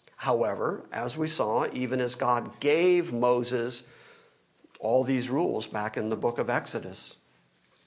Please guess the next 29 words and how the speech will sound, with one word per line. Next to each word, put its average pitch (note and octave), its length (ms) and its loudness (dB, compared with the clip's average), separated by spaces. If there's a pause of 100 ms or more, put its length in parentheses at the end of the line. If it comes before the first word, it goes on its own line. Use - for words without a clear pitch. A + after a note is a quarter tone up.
(160)
he E3 180 -2
said, F3 380 2
"Now B2 140 4
they're C3 120 0
not F3 200 2
gonna B2+ 140 -2
keep - 280 -4
these - 220 -8
rules. - 400 -12 (580)
I'm - 100 -4
gonna F3 140 0
give C#4+ 240 2
them D#3+ 160 4
all A#2 120 4
these A#2+ 180 -2
rules. A3 180 0
I'm A2 100 -2
gonna C#3 140 2
make F#3+ 220 4
this F#3+ 160 -2
covenant. F#3+ 360 0
I'm A#2 140 0
gonna B2+ 140 2
put D#3 200 -2
this D#3+ 160 -4
covenant, D#3+ 380 2
I'm C#3 100 4
going E3+ 220 4
to F3 100 4